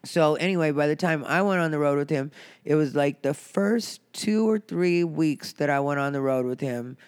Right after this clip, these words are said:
it was still not where everybody knew him.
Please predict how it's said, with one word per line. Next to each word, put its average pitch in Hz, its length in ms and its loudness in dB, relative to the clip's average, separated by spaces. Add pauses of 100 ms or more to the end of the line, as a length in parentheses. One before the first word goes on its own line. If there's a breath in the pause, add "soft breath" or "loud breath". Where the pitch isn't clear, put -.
(400 loud breath)
it 139 160 2
was 139 520 -2 (500)
still 160 640 0
not 143 320 -2
where 139 220 2
everybody 131 580 -2
knew 131 300 -4
him. - 260 -12